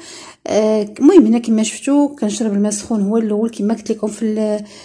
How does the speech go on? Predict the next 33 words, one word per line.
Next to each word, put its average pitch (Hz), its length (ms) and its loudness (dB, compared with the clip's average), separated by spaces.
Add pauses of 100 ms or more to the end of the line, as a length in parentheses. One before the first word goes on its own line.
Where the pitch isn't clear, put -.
(120)
في - 60 -18
الحلقه 247 300 -2
الاولى 247 400 4
ديال 220 340 -2
النهار 220 420 -2
الاول. 220 480 2 (440)
آه، 220 340 -2
الماء 247 240 4
سخون 262 460 -2
او 240 120 0
لا 220 400 -2
الماء 226 360 0 (120)
مع 233 280 0
شويه 247 360 -2
قطرات 233 420 -2
ديال 214 180 -4
الحامض، 220 420 0 (300)
وكتبقى - 400 -2
واحد 233 220 -2
نص 208 100 -4
ساعه 220 280 -4
ولا 226 160 -2
ساعه 196 240 -6
الا 208 180 -2
ربع 226 180 -2
ولا 202 120 -4
حتى - 240 -2
ساعه، 220 400 -4 (300)
وكتفطروا 240 580 -2
ب-، 208 340 0
بجوج 226 220 -2
بيضات 202 360 -2
مسلوقين 208 600 -2